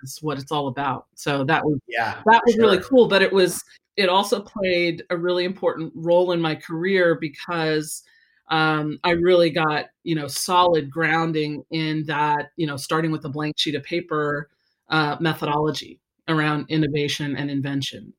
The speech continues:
Speaker 1: And I went to the Kauffman Foundation and, um, s-,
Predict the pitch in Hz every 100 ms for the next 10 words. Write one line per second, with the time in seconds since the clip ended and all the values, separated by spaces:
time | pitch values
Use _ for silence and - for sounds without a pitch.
0 | - 170 165 160 156 156 - - 185 185
1 | 190 175 165 165 156 - 190 196 185 180
2 | 180 - 190 202 220 _ _ - _ -
3 | 165 165 165 160 156 151 - 170 165 156
4 | 160 -